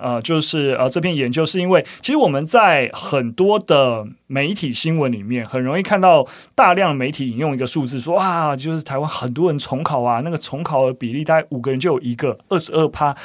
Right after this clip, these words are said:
的一个重考率。”但是，呃，这篇研究其实就是试图在驳斥这个重考率有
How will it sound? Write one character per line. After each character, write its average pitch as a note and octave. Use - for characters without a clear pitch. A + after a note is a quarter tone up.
的 C#3
一 C3
个 C3
重 -
考 G#2
率。” B2
但 C4
是， A#3+
呃， C#3
这 A3+
篇 A3+
研 D3
究 F3
其 C3
实 C3
就 F3
是 E3
试 -
图 C#3
在 D3
驳 C3+
斥 E3
这 D#3+
个 C#3+
重 D3
考 C3
率 D#3+
有 A2